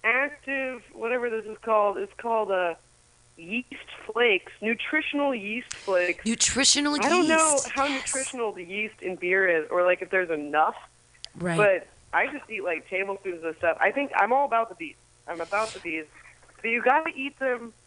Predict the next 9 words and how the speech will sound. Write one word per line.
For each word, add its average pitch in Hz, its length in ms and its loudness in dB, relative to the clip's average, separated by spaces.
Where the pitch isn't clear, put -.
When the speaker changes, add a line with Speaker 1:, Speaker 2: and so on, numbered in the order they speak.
Speaker 1:
with 202 220 -8
protein. 285 600 -6
Speaker 2:
Oh, - 240 -8
uh, 165 60 -8
Speaker 1:
So 196 180 2
they 190 120 -4
don't 247 320 0
assimilate 226 680 0
unless 180 260 -2